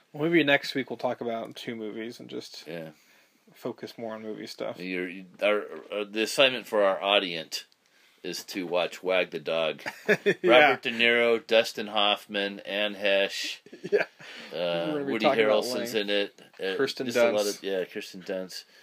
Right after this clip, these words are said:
Speaker 2: is in it. Uh, Willie Nelson's in it. Uh, Dennis Leary's in it. Just a tremendous cast.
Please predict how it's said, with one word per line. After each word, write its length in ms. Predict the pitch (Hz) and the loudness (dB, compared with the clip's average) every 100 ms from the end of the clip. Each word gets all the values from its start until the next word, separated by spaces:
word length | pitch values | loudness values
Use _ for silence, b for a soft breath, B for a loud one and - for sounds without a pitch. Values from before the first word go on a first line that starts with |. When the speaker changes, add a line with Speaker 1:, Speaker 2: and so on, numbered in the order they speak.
| B B B - | B B B -12
Speaker 2:
is 160 | 90 | -6
in 160 | 98 90 | -4 -2
it. 180 | 92 87 90 | -4 -6 -6
Uh, 240 | 80 85 87 | -4 -2 -2
Willie 220 | 101 101 | -2 -2
Nelson's 560 | 92 92 95 101 90 98 | -4 -4 -4 -10 -10 -6
in 140 | 95 | -4
it. 360 | 95 - - 69 | -6 -8 -12 -6
Uh, 440 | 82 82 80 78 - | -2 0 0 -4 -6
Dennis 380 | 98 95 92 - | -6 -6 -8 -10
Leary's 460 | 95 95 95 92 98 | -4 -4 -4 -6 -8
in 100 | 92 | -8
it. 200 | 92 - | -10 -10
Just 280 | 104 - | -12 -12
a 60 | 78 | -16
tremendous 720 | - 76 80 82 82 - - b b b b b - | -16 -14 -12 -12 -12 -14 -16 b b b b b -12
cast. 600 | 76 76 76 - - | -8 -8 -8 -14 -20